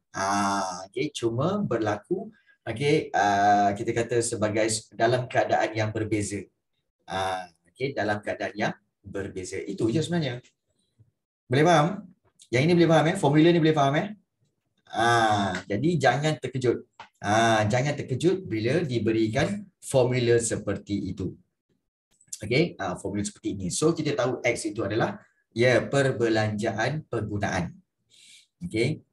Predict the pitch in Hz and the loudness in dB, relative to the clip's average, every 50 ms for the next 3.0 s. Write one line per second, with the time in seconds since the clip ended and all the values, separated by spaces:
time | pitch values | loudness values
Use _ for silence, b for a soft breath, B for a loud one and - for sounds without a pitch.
0 | _ _ _ _ - - 78 87 87 85 80 80 80 87 101 101 131 139 151 147 | _ _ _ _ -14 -10 -8 -6 -6 -6 -6 -6 -8 -6 -2 0 2 2 2 2
1 | 127 139 139 131 147 151 143 139 - 127 123 123 120 - - 131 123 120 127 131 | 0 0 0 2 2 2 2 2 0 0 0 0 0 -2 -4 -2 0 2 2 2
2 | 123 - - 123 120 120 117 117 113 117 127 160 180 165 120 98 110 135 175 - | 2 2 2 0 0 0 -2 -4 -2 0 2 4 4 4 4 2 0 -2 -2 -4